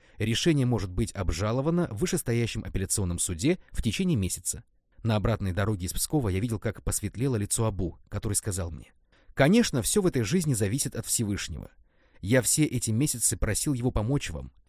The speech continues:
но вы, Илья Семёнович, выступили его рукой, проводником его помыслов. И вы победили, потому что вы гениальный человек». Слова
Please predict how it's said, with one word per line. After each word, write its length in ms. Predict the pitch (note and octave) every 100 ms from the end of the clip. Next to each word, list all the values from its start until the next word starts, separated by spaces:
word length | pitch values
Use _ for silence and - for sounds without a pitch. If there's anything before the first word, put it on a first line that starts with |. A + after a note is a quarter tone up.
| -
но 160 | A2
вы, 220 | F#2+ E3+ -
Илья 240 | B2+ A#2+
Семёнович, 640 | - C3+ G2+ D#2+ - - - _
выступили 580 | - E3 G#3 G3 - E3+
его 260 | C#3+ A2 C3+
рукой, 500 | C3 - A2 E2 - -
проводником 580 | G#2+ G#2+ F#2+ G#2 - D3
его 240 | G#2 A2+
помыслов. 640 | - A#2 F#2 - - - - _ _ _ -
И 120 | A2
вы 160 | G2 C#3+
победили, 600 | A2 F#2 F2+ D#3 F#2+ - - -
потому 260 | - A2+ A#2
что 180 | - F#2
вы 280 | G#2+ F3+ -
гениальный 680 | G#2+ D3+ C#3+ A#2+ C#3+ C#3 C3
человек». 580 | - G#2 F2+ B1+ - - _ _ _ -
Слова 580 | - A#2 F2+ A2+ E3+